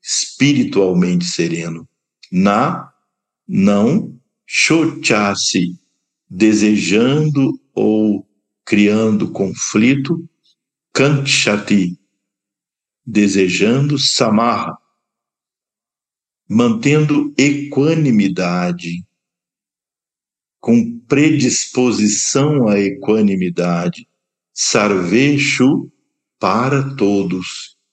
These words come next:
para com todos, Sarveshu, Bhuteshu, os seres viventes, Mat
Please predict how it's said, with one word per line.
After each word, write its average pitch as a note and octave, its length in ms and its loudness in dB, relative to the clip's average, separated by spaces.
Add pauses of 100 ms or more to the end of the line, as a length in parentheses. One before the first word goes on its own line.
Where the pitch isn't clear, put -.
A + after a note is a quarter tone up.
para G#2+ 460 -2
com C3+ 360 2
todos, F2+ 800 -2
Sarveshu, F#2+ 1080 -2 (420)
Bhuteshu, A2 920 2 (400)
os G#2+ 200 -2
seres G2+ 440 0
viventes, F2+ 920 -2 (580)
Mat C#3 480 0